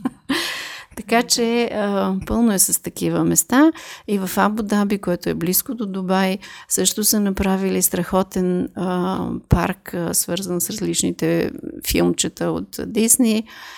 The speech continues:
Така че има какво да се види, има как да се забавляваш.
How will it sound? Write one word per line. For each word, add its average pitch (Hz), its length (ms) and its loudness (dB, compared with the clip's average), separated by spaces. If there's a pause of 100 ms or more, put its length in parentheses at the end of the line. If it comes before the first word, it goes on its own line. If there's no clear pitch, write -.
(180)
Така - 260 -2
че 208 520 2
има 208 200 0
какво 185 340 -6
да 180 120 -4
се - 160 -2
види, 202 280 -4
има 185 240 0
как - 280 -14
да 180 100 -8
се - 140 -4
забавляваш. 190 720 0